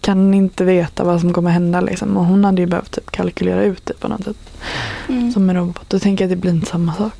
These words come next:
Speaker 2: Jag tror inte att det skulle gå, för Clara beskriver också i slutet att det var något som var utom räckhåll för henne. För hon, även, än hur mycket hon analyserar och, eh, eh,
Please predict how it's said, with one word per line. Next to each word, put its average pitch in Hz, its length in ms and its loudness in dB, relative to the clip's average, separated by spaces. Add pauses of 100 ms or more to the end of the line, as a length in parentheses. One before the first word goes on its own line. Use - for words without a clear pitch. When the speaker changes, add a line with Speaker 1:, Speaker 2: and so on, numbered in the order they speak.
(100)
Speaker 2:
Jag 269 320 -2
tror 277 180 -2
inte 233 280 -6
att 311 60 -4
det 359 80 -6
skulle 302 280 -2
gå, 233 180 -2
för 233 140 -6
Clara 254 320 0
beskriver 269 360 -2
också 240 200 -8
i 220 60 -4
slutet 226 400 -6
att 220 160 -8
det 254 60 -4
var 220 140 -4
något 214 340 -6
som 202 360 -6 (460)
var - 80 -6
utom 220 340 -2
räckhåll - 360 -4
för 285 120 -4
henne. 240 360 -4 (880)
För 226 160 -6
hon, 254 380 2 (140)
även, 254 560 0 (120)
än 262 200 2
hur 339 100 4
mycket 294 380 0
hon 214 260 -4
analyserar 220 800 -2
och, - 300 -8
eh, 202 200 -4 (920)
eh, 208 240 -4